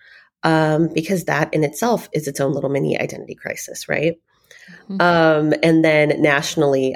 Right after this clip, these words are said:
Speaker 1: I've had a couple of stories published, not necessarily my own story per se, but what to do if this happens to you. And I kind of, you know, listed resources about,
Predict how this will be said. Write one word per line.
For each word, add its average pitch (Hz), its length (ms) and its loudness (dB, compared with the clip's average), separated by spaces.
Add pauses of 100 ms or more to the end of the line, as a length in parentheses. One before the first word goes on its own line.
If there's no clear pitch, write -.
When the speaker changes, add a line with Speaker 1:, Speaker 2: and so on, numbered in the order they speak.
Speaker 1:
I've 143 160 -2
had 143 180 -2
a 147 60 0
couple 143 260 -8
of 139 100 -4
stories 143 360 -4
published, - 560 -4 (440)
not 160 360 0
necessarily 147 640 -2
my 135 320 -2
own 143 560 0 (1300)
story 147 420 -2
per 208 160 -2
se, 240 440 0
but 151 500 0 (360)
what 151 220 0
to - 100 -6
do 147 120 2
if 135 100 -4
this - 140 -8
happens - 380 -4
to - 120 -6
you. - 140 -2 (160)
And 147 100 2
I - 40 0
kind 139 260 -2
of, 131 160 -2
you 135 80 -4
know, 120 100 -6
listed 131 420 -4
resources - 880 -6 (200)
about, 131 560 -2